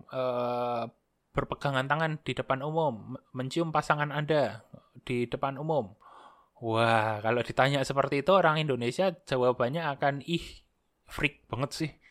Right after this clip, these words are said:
Enggak. Nah, ini yang saya sebut dengan kal-, tidak culture free, karena di dalam kultur kolektivistik kita hal-hal semacam itu tidak diperkenankan.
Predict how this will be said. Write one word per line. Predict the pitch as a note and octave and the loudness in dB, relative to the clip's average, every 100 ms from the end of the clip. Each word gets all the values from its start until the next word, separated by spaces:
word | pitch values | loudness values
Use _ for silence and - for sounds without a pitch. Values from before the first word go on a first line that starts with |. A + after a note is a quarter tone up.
| _ _ _ | _ _ _
Enggak. | A#2 C3 - - _ - - | 2 2 2 -8 _ -20 -20
Nah, | G2+ G2 G#2 G#2+ G2+ G2 F#2+ G2 - - - - | -14 -8 -6 -4 -4 -6 -8 -14 -20 -20 -20 -16
ini | B2 D3+ | -6 -4
yang | E3 | -2
saya | - C3+ | 0 0
sebut | - - E3 | 0 0 -2
dengan | - C3 D3 E3 | 0 0 0 -2
kal-, | - A#2+ - | -8 -8 -6
tidak | C3 - - | -4 -4 -4
culture | G#2+ - A2+ | -8 -6 -8
free, | - B2 A2 | -8 -10 -6
karena | A2 B2 | -4 -4
di | C#3 B2+ | -4 -4
dalam | A#2+ B2+ D3+ D3 | 4 4 4 0
kultur | C3 B2+ C3 - | -4 -2 -4 -2
kolektivistik | A#2 A#2 - - A#2+ - B2 | -4 -4 -6 -6 -6 -6 -6
kita | A#2 - D3+ | -4 -2 0
hal-hal | D3+ A#2 A#2 A2+ | 0 0 -2 -4
semacam | B2+ A2+ - A2 G#2 | -6 -8 -8 -10 -10
itu | C3+ | -8
tidak | B2 - G2 | -8 -8 -8
diperkenankan. | B2 B2 - - - _ - - A#2 G#2 G#2+ G#2+ G2 | -6 -6 -10 -20 -20 _ -10 -8 -8 -8 -10 -10 -10